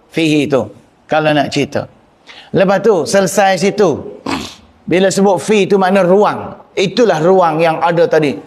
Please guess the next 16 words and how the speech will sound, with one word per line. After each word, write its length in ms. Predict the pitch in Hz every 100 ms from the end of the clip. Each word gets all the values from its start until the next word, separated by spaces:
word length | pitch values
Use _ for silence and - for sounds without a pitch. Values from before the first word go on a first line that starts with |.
| - -
Terlalu 340 | 180 175 170
banyak. 400 | 160 156 156 151 - - _ _
Hatta 440 | - 170 170 170 151
kita 280 | 156 160 156
nak 180 | 156 -
pergi 180 | 151 151
kepada 720 | 156 147 151 151 147 - - -
ilmu-ilmu 680 | 165 165 156 147 151 151 151
tafsir 480 | 151 139 - 151 139
dan 120 | 143 139
sebagainya. 720 | - 135 131 131 127 127 131 - _ _ _ _ _ _ _ -
Panjang 680 | 143 170 196 143 98 - -
kalau 220 | 147 151
kita 240 | 135 147 143
nak 120 | 139
cerita. 400 | 131 143 - 196